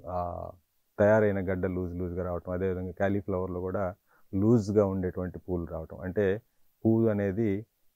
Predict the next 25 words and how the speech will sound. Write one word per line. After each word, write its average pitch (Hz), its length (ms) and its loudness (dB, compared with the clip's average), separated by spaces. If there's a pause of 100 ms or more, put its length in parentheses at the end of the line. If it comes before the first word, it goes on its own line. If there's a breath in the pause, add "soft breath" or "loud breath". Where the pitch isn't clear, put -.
(120)
గట్టిగా 104 420 2
ముద్దగా 101 400 2
ఉండకుండా 95 580 -4 (320)
లూజ్గా 95 400 0
ఏర్పడి 98 400 -4 (400)
మనం 95 200 0
మార్కెట్ 104 400 2 (120)
చేసుకోవటానికి 92 800 -4 (220)
అంత 92 200 -6
అనుకూలంగా 85 640 -6
ఉండదు. 76 280 -16 (180)
ఈ 98 60 0
క్యాబేజ్, 107 440 4
కాలీఫ్లవర్లో 98 640 -2
ముఖ్యమైనది 95 680 -4
సస్యరక్షణ 95 640 -6
అనేది. 90 320 -6 (460 soft breath)
ఈ - 20 -4
సస్యరక్షణ 120 600 0
విషయానికి 104 360 -2
వచ్చినట్లయితే 98 720 -2 (320)
క్యాబేజ్, 107 360 4
కాలీఫ్లవర్లో 101 920 0 (320)
ఎక్కువగా 104 600 4 (340)
నష్టం 95 360 -2